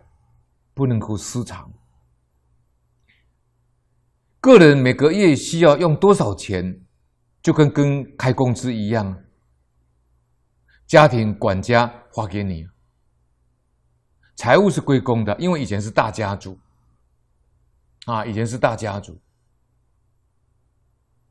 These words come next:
一切都是为这个大家族而努力，而做贡献。所以财务呢是归公，不是归私。所以他是为了这个家族。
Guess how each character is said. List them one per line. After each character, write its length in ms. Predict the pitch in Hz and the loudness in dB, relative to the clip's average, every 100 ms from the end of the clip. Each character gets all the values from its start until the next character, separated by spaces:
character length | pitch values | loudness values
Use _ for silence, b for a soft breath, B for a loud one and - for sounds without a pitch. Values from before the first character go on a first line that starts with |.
| _ _ _ | _ _ _
一 80 | 139 | -10
切 160 | 117 185 | 0 2
都 140 | 156 | 2
是 100 | 156 | 2
为 100 | 151 | 0
这 80 | 139 | 0
个 80 | 123 | 0
大 220 | 139 113 | 0 0
家 240 | 120 110 | 0 -2
族 320 | 107 90 85 - | -2 -10 -14 -8
而 180 | 98 104 | -4 -4
努 240 | 95 87 | -4 -6
力， 260 | 101 90 - _ _ _ _ _ - | -8 -10 -16 _ _ _ _ _ -10
而 100 | 107 | -8
做 160 | 135 | -4
贡 220 | 120 117 95 | -4 -4 -6
献。 280 | 113 87 _ _ _ _ _ _ _ _ | -8 -10 _ _ _ _ _ _ _ _
所 100 | - | -6
以 40 | 127 | -6
财 240 | 113 120 | 0 0
务 140 | 202 180 | 2 0
呢 100 | 110 | -2
是 100 | 107 | -4
归 220 | 113 98 | -4 -4
公， 320 | 104 90 82 _ _ _ _ _ _ _ _ _ _ _ | -4 -6 -8 _ _ _ _ _ _ _ _ _ _ _
不 80 | - | -12
是 120 | 107 | -8
归 220 | 113 117 98 | -6 -6 -8
私。 340 | - 87 87 _ _ _ _ _ _ _ _ _ _ _ _ _ _ | -10 -16 -18 _ _ _ _ _ _ _ _ _ _ _ _ _ _
所 180 | _ 151 | _ 0
以 40 | 160 | 2
他 120 | 165 | 2
是 100 | 190 | 2
为 140 | 226 | 4
了 60 | 190 | 4
这 120 | 190 | 4
个 80 | 190 | 0
家 280 | - 190 190 | 4 4 4
族。 260 | - 101 | 0 -10